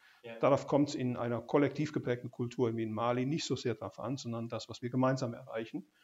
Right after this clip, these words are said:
Speaker 2: Und das heißt ganz konkret, dass man in Arbeitssitzungen zum Beispiel lernen muss, äh, dass man, dass man erstmal mit der eigenen Idee, mit der eigenen Vorstellung, die man durchaus hat,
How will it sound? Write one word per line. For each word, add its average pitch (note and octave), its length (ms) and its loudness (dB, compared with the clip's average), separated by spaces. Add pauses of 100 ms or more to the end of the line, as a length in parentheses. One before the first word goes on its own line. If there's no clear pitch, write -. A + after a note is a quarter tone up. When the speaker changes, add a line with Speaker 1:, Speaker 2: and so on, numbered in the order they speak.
(480)
Speaker 2:
Und D3 120 2
das - 120 -2
heißt D#3+ 180 6
ganz D#3+ 200 4
konkret, C#3+ 640 4 (500)
dass B2+ 280 2
man B2 420 2
in D3 160 2
Arbeitssitzungen C3 720 2
zum A2 160 -6
Beispiel C3+ 640 -2 (380)
lernen B2 380 4
muss, - 500 2
äh, C3 520 0 (720)
dass B2+ 180 0
man, B2+ 200 -2
dass C3 200 -4
man C#3 160 0
erstmal D3 320 2
mit D3 160 4
der B2 100 4
eigenen D3+ 320 4
Idee, D3 380 8
mit C3 140 4
der C3+ 100 2
eigenen D3 240 0
Vorstellung, B2+ 480 -2
die A#2 100 -2
man A2+ 140 -4
durchaus B2+ 380 -2
hat, - 300 -2